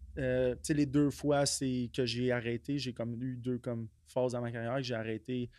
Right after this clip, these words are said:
à cause des blessures. Puis la deuxième fois, je, pendant que j'étais blessé, euh, je jouais à Toronto.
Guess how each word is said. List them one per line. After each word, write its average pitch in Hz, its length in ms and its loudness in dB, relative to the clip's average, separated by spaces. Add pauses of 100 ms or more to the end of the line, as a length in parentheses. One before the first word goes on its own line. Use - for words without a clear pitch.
(120)
à 123 120 -4
cause 123 200 -4
des 123 100 -2
blessures. 117 460 2 (220)
Puis 123 260 -2
la 123 160 0
deuxième 127 340 0
fois, 139 140 2
je, 131 120 2 (240)
pendant 143 360 2
que 139 140 -2
j'étais 127 180 -2
blessé, 135 540 0 (280)
euh, 113 560 -2
je 107 100 -6
jouais 127 180 0
à 120 40 -2
Toronto. 123 560 -4